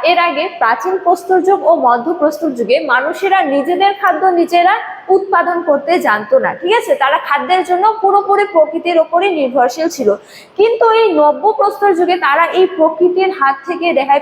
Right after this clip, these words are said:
পাওয়ার জন্য নিজেদের খাদ্য নিজেরাই উৎপাদন করতে জেনে যায়, ঠিক আছে? অর্থাৎ তারা নিজেদের খাদ্য নিজেরাই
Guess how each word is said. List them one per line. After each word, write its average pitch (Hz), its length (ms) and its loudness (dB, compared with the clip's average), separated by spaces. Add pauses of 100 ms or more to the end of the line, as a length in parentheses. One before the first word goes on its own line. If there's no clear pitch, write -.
পাওয়ার 262 300 2
জন্য 349 140 0 (380)
নিজেদের 392 500 2
খাদ্য 262 240 -2 (240)
নিজেরাই 294 380 0 (120)
উৎপাদন 254 380 0 (120)
করতে 226 260 -4 (160)
জেনে 208 300 0
যায়, 180 260 -10
ঠিক 415 220 4
আছে? 427 140 -2 (300)
অর্থাৎ 403 320 0
তারা 320 180 0 (100)
নিজেদের 311 340 -2
খাদ্য 277 200 -2 (220)
নিজেরাই 294 520 0